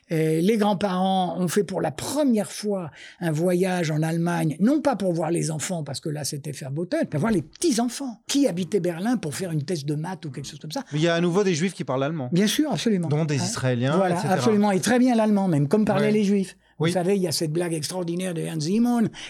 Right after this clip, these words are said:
Speaker 1: qui rentre à la maison de chez lui, qui était aussi avec Arbre de Noël à la maison, donc c'était un ami de Martin Buber, et il revient chez lui et il dit, « Je comprends pas parce qu'il a dit que j'étais juif. » Et, euh,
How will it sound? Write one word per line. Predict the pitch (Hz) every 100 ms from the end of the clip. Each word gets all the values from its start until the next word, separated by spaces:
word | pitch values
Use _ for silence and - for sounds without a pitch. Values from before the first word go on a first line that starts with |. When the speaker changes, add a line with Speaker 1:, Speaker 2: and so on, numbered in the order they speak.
| -
Speaker 1:
qui | 175
rentre | 170 220 165
à | 165
la | 160
maison | 165 165 220 285 - - -
de | 160
chez | 156 180
lui, | 185 254
qui | 214
était | 160 196 196
aussi | 175 151 202
avec | 160 156
Arbre | 160 160
de | 165
Noël | 160 165 160
à |
la | 151
maison, | 151 165 208
donc | 185 151
c'était | 147 165
un | 165
ami | 180 170
de |
Martin | 156 143
Buber, | 156 160 196 240 240 - - -
et | 156
il | 180 175
revient | 175 180 214
chez | - 175
lui | 202 262 262
et |
il | 185
dit, « | 214 233
Je | 156
comprends | 233 233
pas | 302
parce | 302
qu'il | - 214
a | 202
dit | 285
que | 233
j'étais | 226 190 208
juif. » | 226 294 320 -
Et, | 214 196
euh, | 196 196